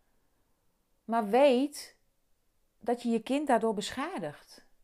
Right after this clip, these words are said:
Weet dat je kind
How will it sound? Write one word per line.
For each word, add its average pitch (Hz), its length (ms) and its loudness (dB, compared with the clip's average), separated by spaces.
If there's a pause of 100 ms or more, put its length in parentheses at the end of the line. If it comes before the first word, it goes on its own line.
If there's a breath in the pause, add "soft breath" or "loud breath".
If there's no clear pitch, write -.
(600)
Weet 269 640 6
dat 226 460 4 (1500)
je 208 160 -8
kind 247 580 -4